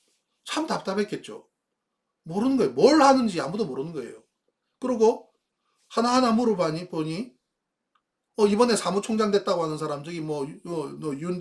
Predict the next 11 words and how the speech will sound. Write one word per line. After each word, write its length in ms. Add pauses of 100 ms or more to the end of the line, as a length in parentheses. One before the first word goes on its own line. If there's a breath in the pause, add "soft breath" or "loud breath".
(120)
윤 240
머시기에 580 (460 loud breath)
동창이라고 560
하는 160
사람한테 420
슬그머니 420
물어봐도 280
그 80
사람도 300
몰랐을 400
거예요. 320